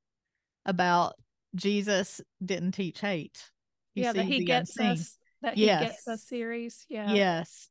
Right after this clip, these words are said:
Speaker 1: And, I mean, there's been a lo-, I've seen a lot of people talking about this on, on social media again.
Speaker 2: Yeah. Yeah.
Speaker 1: Um, but yes, I mean, it was a big price tag, but I do think,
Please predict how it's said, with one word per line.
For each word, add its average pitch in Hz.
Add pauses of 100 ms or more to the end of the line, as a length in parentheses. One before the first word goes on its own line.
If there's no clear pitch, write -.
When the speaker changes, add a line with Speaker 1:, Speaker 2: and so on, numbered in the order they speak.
Speaker 1:
And, 185 (140)
I 196
mean, 185
there's 214
been 226
a 165
lo-, 170
I've 214
seen 202
a 170
lot 196
of 190
people 190
talking 175
about 170
this 180
on, 165 (200)
on 165
social 208
media 254 (260)
again. 226
Speaker 2:
Yeah. 294 (480)
Yeah. 220
Speaker 1:
Um, 202 (540)
but 226
yes, 262
I 247
mean, 226 (840)
it 190
was 185
a 214
big 202
price 190
tag, 247 (680)
but 220
I 202
do 247
think, 254